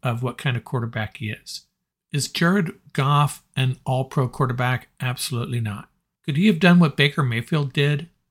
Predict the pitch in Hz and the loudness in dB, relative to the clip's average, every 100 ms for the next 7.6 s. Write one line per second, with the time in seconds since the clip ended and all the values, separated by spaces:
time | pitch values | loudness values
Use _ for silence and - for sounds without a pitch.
0 | _ - 131 131 135 127 127 127 131 - | _ -4 -4 -2 -2 0 0 -2 -2 -4
1 | 123 110 113 127 127 143 - _ _ _ | -4 -4 -2 -2 -4 -6 -10 _ _ _
2 | 117 123 127 113 - 135 117 110 120 120 | -6 -2 -2 -2 -2 -2 0 -2 -4 -4
3 | 117 123 117 117 117 117 - - 117 117 | -4 -2 -4 -2 -2 -4 -10 -8 -4 -4
4 | 117 117 - 117 117 110 - 110 117 120 | -4 -4 -6 -6 -4 -6 -8 -6 -4 -4
5 | 117 113 - 117 123 117 110 - 110 120 | -4 -4 -4 -4 -4 -4 -6 -8 -8 -6
6 | 120 120 113 - - - - - 135 131 | -4 -6 -8 -10 -12 -10 -10 -6 -4 -2
7 | 123 120 113 113 - - | -2 -4 -4 -2 -4 -4